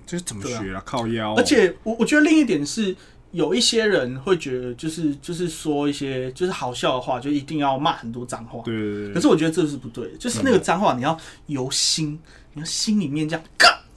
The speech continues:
Speaker 2: 你要有，<laughs> 你要有那个，那个，那个 power，整个那个感觉要投入的，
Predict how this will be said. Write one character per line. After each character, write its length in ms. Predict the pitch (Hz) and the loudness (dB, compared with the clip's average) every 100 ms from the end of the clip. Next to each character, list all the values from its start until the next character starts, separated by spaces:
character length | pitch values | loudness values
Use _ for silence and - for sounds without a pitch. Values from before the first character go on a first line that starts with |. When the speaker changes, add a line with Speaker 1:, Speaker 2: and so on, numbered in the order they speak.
| - - | -20 -6
Speaker 2:
你 120 | 160 | 4
要 180 | 165 196 | 6 8
有， 60 | - | 10
<laughs> 20 | 220 - - - - - - 640 - - - 679 698 571 - 508 508 - - - - - - 508 554 294 | 8 6 2 2 2 2 4 2 6 4 6 4 6 0 4 0 2 -2 -2 -4 -6 -8 -6 0 8 10
你 60 | 277 | 10
要 160 | 427 | 10
有 60 | 302 | 8
那 100 | 339 | 8
个， 160 | 370 - - - - - - | 8 6 0 -8 -8 4 8
那 60 | |
个， 160 | 370 - 349 | 8 6 2
那 60 | 240 | 0
个 20 | |
power， 640 | - - 311 294 247 175 135 - - - 277 - | 4 8 12 12 12 8 4 -2 -6 -4 -6 6
整 160 | 262 | 8
个 120 | 247 | 10
那 180 | 311 392 | 10 10
个 140 | 392 381 | 10 10
感 100 | 208 | 10
觉 100 | 233 | 8
要 100 | 302 320 | 8 8
投 180 | 233 | 8
入 160 | 247 233 | 8 8
的， 180 | 208 | 6